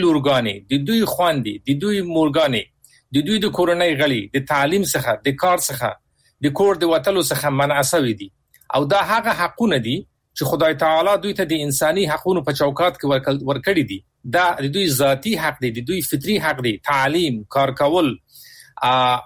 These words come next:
او <clears throat> رزق او روزي پیدا کول، دا خو د دوی حق دی. متاسفانه چې دغه حقونه بند سوي دي او نارینه ورته ګوري او ښځې په سړکونو باندې راوځي، مظاهرې کوي، تظاهرات کوي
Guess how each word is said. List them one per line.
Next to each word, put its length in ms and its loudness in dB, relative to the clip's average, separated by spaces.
او 380 0
<clears throat> 540 -6
رزق 220 0
او 160 2
روزي 260 0
پیدا 340 0
کول، 460 0
دا 100 2
خو 140 -4
د 160 2
دوی 240 -4
حق 180 -2
دی. 220 -6
متاسفانه 720 0
چې 320 -4
دغه 260 0
حقونه 280 0
بند 200 2
سوي 300 0
دي 160 -4
او 200 0
نارینه 420 2
ورته 300 0
ګوري 420 2
او 120 4
ښځې 500 0
په 60 -2
سړکونو 500 0
باندې 320 2
راوځي، 380 2
مظاهرې 540 2
کوي، 200 2
تظاهرات 600 2
کوي 300 0